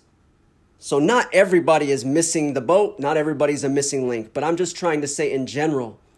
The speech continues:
that there is often a missing link. And if you don't believe me, let's look at the Word of God. Luke ten two says, "The harvest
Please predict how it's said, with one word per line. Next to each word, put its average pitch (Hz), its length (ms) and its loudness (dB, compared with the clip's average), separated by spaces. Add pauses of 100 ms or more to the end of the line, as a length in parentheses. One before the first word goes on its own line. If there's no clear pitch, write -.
(340)
that 139 140 -6
there 151 160 0
is 170 440 0
often 156 320 -2
a 135 60 0
missing 139 340 -2
link. 151 180 -2
And 139 120 -2
if 135 120 -8
you 139 60 -8
don't 202 180 0
believe 185 280 2
me, 208 180 2
let's 165 260 0
look 170 280 -2 (640)
at 151 160 -4
the 143 80 -2
Word 156 340 2
of 120 180 -10
God. 110 380 -2 (600)
Luke 196 360 2
ten 196 380 0
two 214 380 -2
says, 160 500 -2 (640)
"The 151 100 2
harvest 208 760 4